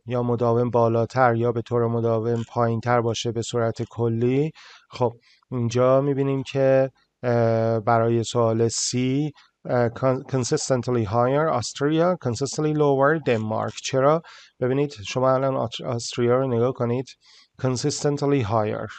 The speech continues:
این به این صورت مدام داره میره بالا، ولی در مورد، اه، این یکی،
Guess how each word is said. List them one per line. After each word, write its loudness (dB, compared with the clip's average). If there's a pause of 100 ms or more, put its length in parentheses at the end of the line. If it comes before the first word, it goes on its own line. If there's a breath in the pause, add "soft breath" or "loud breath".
(160)
این -8
به -2
این -2
صورت 0
مدام 2
داره 2
میره 2
بالا، 2 (380 loud breath)
ولی 4
در 2
مورد، 0
اه، 2 (460 soft breath)
این 0
یکی، 0